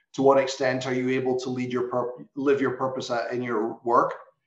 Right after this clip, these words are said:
And people who answer top two boxes, uh, on that question are remarkably higher on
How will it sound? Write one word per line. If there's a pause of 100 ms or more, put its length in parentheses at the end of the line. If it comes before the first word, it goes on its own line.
(480)
And
people
who
answer
top
two
boxes,
uh,
on
that
question (840)
are (200)
remarkably (160)
higher
on